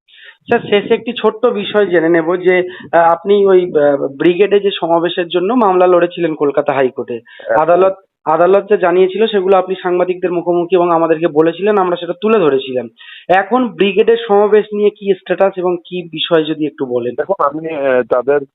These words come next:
Speaker 2: তারা ওই ছাব্বিশ তারিখ সম্পর্কে বলেছিল, আর্মি আমাকে যা জানিয়েছেন
Speaker 1: হুম।
Speaker 2: কামরুজ্জামান সাহেব, যে ছাব্বিশ তারিখের একটি কমিউনিকেশন করেছিলেন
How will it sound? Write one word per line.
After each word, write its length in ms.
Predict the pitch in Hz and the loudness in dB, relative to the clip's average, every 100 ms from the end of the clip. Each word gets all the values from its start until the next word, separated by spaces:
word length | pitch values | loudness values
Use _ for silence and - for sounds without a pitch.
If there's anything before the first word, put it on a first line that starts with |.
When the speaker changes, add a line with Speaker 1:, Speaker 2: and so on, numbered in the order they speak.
| _ _ | _ _
Speaker 2:
তারা 240 | - 135 147 | -2 0 0
ওই 80 | |
ছাব্বিশ 460 | 151 - 120 117 160 - | -4 -6 -6 -4 -6 -2
তারিখ 180 | 160 160 | -2 -2
সম্পর্কে 500 | - 156 151 151 160 | -6 -8 -4 -2 -2
বলেছিল, 460 | 131 127 151 143 117 110 | -2 -2 -2 -2 -2 -2
আর্মি 420 | - 113 117 127 113 _ _ - | -2 -2 -4 -8 -10 _ _ -8
আমাকে 240 | 117 135 | -4 0
যা 140 | 131 | 0
জানিয়েছেন 680 | 113 107 110 120 110 - 98 | 0 -2 -4 -4 -6 -6 -10
Speaker 1:
হুম। 340 | 110 _ 127 127 | -10 _ -8 -4
Speaker 2:
কামরুজ্জামান 760 | 107 110 104 104 101 _ 104 | -2 -2 -2 -4 -6 _ -4
সাহেব, 160 | 95 117 _ _ _ | -2 -2 _ _ _
যে 60 | 117 | -10
ছাব্বিশ 500 | - - 107 110 156 - | -10 -6 -6 -6 -10 -4
তারিখের 280 | 156 156 160 | -4 0 0
একটি 180 | 143 143 | 0 -4
কমিউনিকেশন 680 | 117 113 120 135 127 135 | -4 -4 -6 -6 -4 -6
করেছিলেন 600 | 113 104 98 - 101 131 | -6 -6 -6 -8 -2 -2